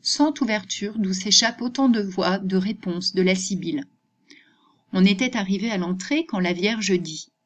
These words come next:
Es-tu disposé à faire des vœux et des prières, Troyen aîné ? Y es-tu disposé ? Car elles ne s'ouvriront pas avant les grandes bouches de la demeure terrifiée. »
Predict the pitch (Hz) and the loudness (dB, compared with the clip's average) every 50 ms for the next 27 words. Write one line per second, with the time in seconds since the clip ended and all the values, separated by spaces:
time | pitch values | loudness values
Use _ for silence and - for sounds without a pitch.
0 | _ _ _ _ _ _ _ - 220 214 190 - 277 262 233 240 240 - - 262 | _ _ _ _ _ _ _ -2 0 0 2 2 0 2 2 0 -2 -2 -2 -4
1 | 247 226 285 311 320 320 - 240 202 196 185 196 190 185 214 254 269 220 190 202 | -2 -2 0 -2 -2 -2 -4 -4 -2 2 2 2 2 0 -2 -2 0 0 0 -2
2 | 190 - - 175 170 180 185 220 302 302 - - - - 214 202 196 208 208 208 | -2 -6 -10 -6 -2 0 0 0 -2 -4 -8 -12 -8 -6 -4 -2 -2 -2 0 0
3 | 190 190 185 185 196 220 247 - - _ - 190 202 208 196 190 - 320 - - | 2 4 6 6 4 4 0 -4 -6 _ 2 2 4 4 2 0 -2 0 4 4
4 | 294 277 - - 247 226 190 208 214 233 240 _ _ _ _ _ - - - _ | 4 2 0 -2 -4 -2 -2 -2 -4 -4 -8 _ _ _ _ _ -20 -20 -20 _
5 | - - 208 196 220 220 214 208 214 208 - - - 202 190 190 220 202 196 208 | -6 -2 0 2 4 4 4 4 4 2 -2 -6 -8 -6 -4 -4 -2 -2 0 -2
6 | 190 190 269 262 - 240 214 196 196 240 247 240 208 175 175 180 - 175 - 196 | -2 -2 -2 -2 0 0 0 0 2 2 2 2 4 2 2 0 -2 -4 -2 0
7 | 202 196 185 180 185 190 185 180 185 175 175 175 165 160 170 165 170 165 175 175 | 2 4 2 2 2 0 -2 0 2 2 2 2 2 2 2 0 0 0 -6 -8
8 | - - 196 185 175 180 - - 165 151 - | -8 -10 -10 -8 -8 -10 -8 -6 -6 -6 -6